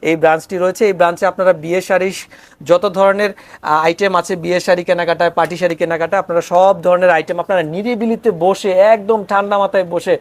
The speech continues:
সারা দিন ধরে বসে সম্পূর্ণ বিয়ের যে কেনাকাটা আছে সব কেনাকাটা আপনারা এখানে করতে পারবেন।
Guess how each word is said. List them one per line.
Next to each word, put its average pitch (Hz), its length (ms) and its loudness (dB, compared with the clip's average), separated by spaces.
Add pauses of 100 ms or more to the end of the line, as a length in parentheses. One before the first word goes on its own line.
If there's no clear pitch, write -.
(260)
সারা 214 380 2
দিন 233 420 -2
ধরে 202 260 2
বসে 175 240 -2
সম্পূর্ণ 220 640 -2
বিয়ের 185 320 -2
যে 175 140 -2
কেনাকাটা 175 460 -2
আছে 165 320 -4 (300)
সব 214 360 2
কেনাকাটা 180 440 -2
আপনারা 165 240 0
এখানে 170 220 -2
করতে 170 260 -4
পারবেন। 165 340 0